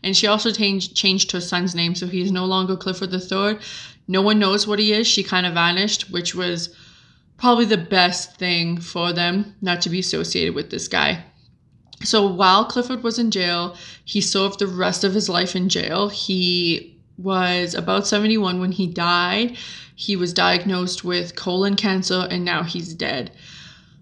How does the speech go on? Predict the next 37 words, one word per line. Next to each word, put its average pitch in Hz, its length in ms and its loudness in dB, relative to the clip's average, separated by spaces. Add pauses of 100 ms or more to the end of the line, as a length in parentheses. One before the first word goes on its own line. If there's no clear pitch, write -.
(100)
Um, 185 640 2 (1300)
I 240 120 4
don't 269 100 2
really 254 160 4
know 208 140 4
how 202 140 -2
I - 20 -4
feel 180 240 -4
about 196 240 -2
this 220 120 -2
story. 233 560 0
I'm 196 140 -2
gonna 208 140 2
go 240 100 2
put 254 180 -2
my 240 140 2
lashes 196 460 2
on, 190 340 0
and 190 240 -4
I 190 160 0
will 185 140 0
come 185 240 -2
back 180 340 0
and 185 100 -2
give 175 140 -4
you 175 80 -4
guys 180 240 -2
my 185 140 -2
final 180 420 -4
thoughts 180 400 -4
of 175 180 -8
what - 140 -2
I 190 80 -2
think 180 220 -6
about 190 260 -6
Clifford 190 500 -8
Olson. 175 540 -8